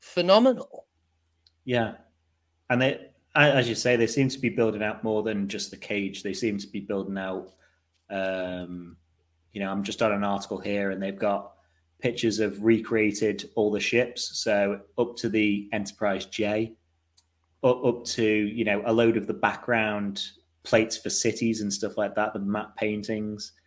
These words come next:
Speaker 2: you know, so they seem to be collecting and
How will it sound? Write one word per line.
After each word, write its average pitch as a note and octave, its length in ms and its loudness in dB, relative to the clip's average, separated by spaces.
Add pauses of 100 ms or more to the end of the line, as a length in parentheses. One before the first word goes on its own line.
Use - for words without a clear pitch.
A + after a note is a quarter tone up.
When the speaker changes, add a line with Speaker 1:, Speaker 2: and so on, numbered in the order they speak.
(440)
Speaker 2:
you A#2+ 60 -2
know, A#2 140 4
so A#2 220 4
they A2+ 100 8
seem C3+ 220 4
to C3 100 -2
be A2 100 -2
collecting G#2+ 760 -2 (840)
and G2 360 -8